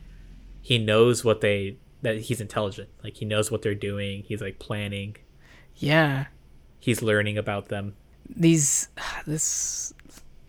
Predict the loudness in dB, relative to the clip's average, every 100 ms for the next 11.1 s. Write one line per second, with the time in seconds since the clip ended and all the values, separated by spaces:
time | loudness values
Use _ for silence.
0 | -6 6 8 8 8 6 4 6 8 8
1 | 4 2 2 2 4 4 2 0 2 2
2 | 4 4 4 2 -2 -4 -4 -4 -2 -4
3 | -2 0 0 0 -4 -2 -4 -6 0 2
4 | 4 6 8 6 4 -6 -10 -2 2 2
5 | 6 6 6 2 -2 -2 -4 -4 4 4
6 | 8 6 6 2 -12 -20 -16 -4 0 0
7 | 0 -4 -4 -2 0 0 0 -2 0 2
8 | 2 4 4 4 2 0 -4 -2 0 2
9 | 4 2 0 -20 -20 -10 -2 0 0 2
10 | 2 0 -4 -4 -4 -4 -6 -4 -2 -2